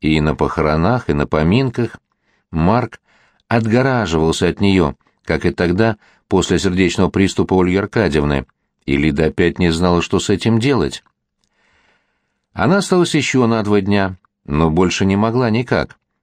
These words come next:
На следующую неделю была назначена защита ее докторской, которую так уже переносили три раза. Лида попыталась уговорить Марка поехать с ней — но тот отказался.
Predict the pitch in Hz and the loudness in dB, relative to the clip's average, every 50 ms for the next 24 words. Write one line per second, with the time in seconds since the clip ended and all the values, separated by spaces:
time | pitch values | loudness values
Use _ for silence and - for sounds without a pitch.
0 | _ - 73 73 73 - - 87 92 95 82 - - 80 80 80 76 76 82 95 | _ -6 -4 -4 -2 0 0 2 2 2 0 0 -2 0 0 0 0 0 0 0
1 | 104 110 113 107 _ _ _ _ _ _ _ _ _ _ _ _ - 117 - 208 | 0 0 -2 -4 _ _ _ _ _ _ _ _ _ _ _ _ -4 0 0 2
2 | 151 165 165 160 139 120 139 156 151 131 - 139 139 123 101 110 113 107 - - | 2 2 0 0 0 0 0 -2 -2 -2 -2 -2 0 0 0 0 0 -2 0 -2
3 | 143 127 - 135 135 143 131 113 113 98 80 - - 82 69 - - - 80 71 | -4 -2 0 0 0 0 2 2 2 2 2 0 -2 -2 -2 -2 -2 0 0 0
4 | 71 - _ _ _ _ _ _ _ _ _ _ - 80 - - 175 175 170 131 | -2 -6 _ _ _ _ _ _ _ _ _ _ -4 -2 0 2 2 2 2 0
5 | 117 95 - 87 78 82 69 87 82 80 85 85 - - 92 80 76 - 90 95 | -2 0 0 0 0 0 0 2 0 2 0 0 0 0 -2 -2 0 0 0 0
6 | 92 90 90 80 71 71 76 71 - _ _ _ _ _ _ _ _ _ _ _ | 0 0 0 -2 -2 -2 -4 -4 -6 _ _ _ _ _ _ _ _ _ _ _
7 | _ _ _ _ _ _ _ _ _ _ _ - 85 110 156 160 165 170 - 160 | _ _ _ _ _ _ _ _ _ _ _ -2 0 0 2 2 0 0 0 0
8 | 123 156 139 127 156 151 147 131 - 143 127 131 139 139 139 123 - 131 139 135 | -2 -2 0 2 2 2 2 2 0 -2 0 2 2 0 0 0 0 -2 -2 -2
9 | 117 - 135 113 - 131 135 131 - - 131 123 - - 151 151 151 143 127 _ | -2 -4 -2 0 0 0 0 0 0 -2 -2 -2 -2 -2 0 0 0 -2 -4 _
10 | _ _ _ _ _ _ - 76 78 82 76 - 104 92 92 95 90 - - - | _ _ _ _ _ _ -4 0 0 0 0 0 0 0 0 0 -2 0 -2 -2
11 | 107 110 135 143 139 120 - - 80 64 | 0 0 0 0 0 -2 -2 -4 -4 -4